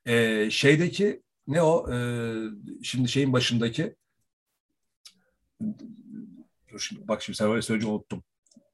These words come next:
Ee, Milano değil de neyse Baskonya diyordum. Neyse o şeyin, e, Panathinaikos'un başındaki Priftis Unix'ten gelme.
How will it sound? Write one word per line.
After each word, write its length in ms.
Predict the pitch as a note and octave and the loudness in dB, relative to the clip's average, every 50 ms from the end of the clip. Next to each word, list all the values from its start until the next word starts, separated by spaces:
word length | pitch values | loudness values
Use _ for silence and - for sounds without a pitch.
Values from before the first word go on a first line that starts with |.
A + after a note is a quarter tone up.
| _ _ _ _ _ _ _ _ _ - | _ _ _ _ _ _ _ _ _ -4
Ee, 40 | G#2+ | -2
Milano 680 | G#2 G2+ F#2+ F#2 G2 G2 A2+ B2 C3 C3+ C3 C3 C3 | 0 0 -2 -2 -2 0 2 4 4 4 4 6 6
değil 240 | D3+ F3 D#3+ C3 G#2 | 4 4 2 2 0
de 220 | G2+ F2+ D#2+ - _ _ _ _ - - _ _ _ _ _ _ _ _ _ _ _ - | -2 -2 -4 -8 _ _ _ _ -20 -20 _ _ _ _ _ _ _ _ _ _ _ 2
neyse 320 | C3+ E3 C#3 - A#2 G2 | 4 4 4 4 4 6
Baskonya 460 | A2 A#2 A#2+ - - D#3 D#3 C#3+ B2 | 6 6 6 6 4 6 6 6 6
diyordum. 380 | A2+ A2 G#2+ A2 D#3+ F#3+ G#3 - _ _ _ _ _ _ - | 6 4 4 2 0 0 -2 -6 _ _ _ _ _ _ -2
Neyse 340 | D3+ D#3 C3 A#2+ G#2 - - _ _ _ _ _ _ _ _ _ | -2 0 0 0 -2 -4 -10 _ _ _ _ _ _ _ _ _
o 200 | - D3+ - - _ - | -10 -10 -10 -12 _ 2
şeyin, 320 | - C#3+ D3+ D3 C#3 B2+ | 6 6 8 8 6 4
e, 480 | A#2+ A#2 A#2 A2+ A2+ A2 A2 A2 A2 - | 2 2 2 2 2 2 2 2 0 4
Panathinaikos'un 680 | - A#2+ C#3+ D3 D#3+ F3+ F3+ F3 E3 D3+ - E3+ D#3 | 6 6 8 8 8 8 8 8 6 4 4 4 4
başındaki 680 | C#3+ C#3 - D3 D#3 D3 D3 C#3 - - F3+ F#3+ - - _ _ C#3 - - | 6 4 4 2 2 2 0 0 0 0 -2 -2 -4 -8 _ _ -18 -2 6
Priftis 640 | B2+ D#3+ F3+ F3+ - - F3 E3 - - - - _ _ _ _ _ _ _ _ _ _ - - - - | 8 8 8 8 6 2 0 0 -2 -6 -12 -16 _ _ _ _ _ _ _ _ _ _ -16 -12 2 6
Unix'ten 480 | D#3 D#3+ E3+ E3 - - A#2+ G#2+ G2 | 8 8 8 8 6 2 0 0 0
gelme. 380 | E2+ E2+ D#2+ D2+ C2+ C2 - | -2 -4 -6 -6 -8 -12 -16